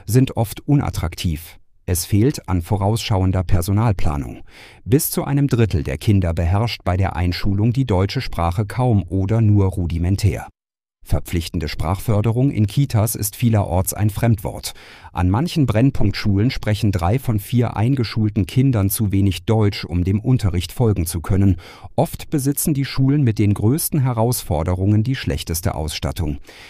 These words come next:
Etwa ein Fünftel der Viertklässler verfehlt die Mindeststandards in Lesen und Mathematik. In der letzten pisa-Studie erzielte Deutschland im Fach Mathematik den schlechtesten je gemessenen Wert.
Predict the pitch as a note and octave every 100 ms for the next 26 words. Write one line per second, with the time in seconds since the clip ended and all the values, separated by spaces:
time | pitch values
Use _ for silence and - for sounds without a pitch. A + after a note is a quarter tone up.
0 | - - F2 D#2+ B1 D2 D2 - C#3+ F3+
1 | - G#2 D2+ D2+ A#2+ B2 - F2+ - G#2
2 | G2+ - - - A#2 - C#3 C#3+ - D#3
3 | C#3+ D3+ G#2+ F#2 - - G2+ G#2 A2 -
4 | A2+ G#2+ E2+ E2+ F2+ E2+ G2+ G2+ E2+ E2
5 | F#2+ F#2 - C#2 - - - - - -
6 | - D2+ D2 G#2+ - C3 - F3+ G#2+ D#2+
7 | - G#2 A2+ B2 - - A2+ A#2+ G2 G2
8 | - A2+ A2 D#2+ E2+ G#2 G#2+ - - F2+
9 | A#2 B2 A2 - G#2+ G#2+ - E2+ D#2 -
10 | - G2 - A2+ G2 A2 F2+ E2 F2 F2
11 | C#2 C#2 F#2+ E2+ F2 D2 G#1 - -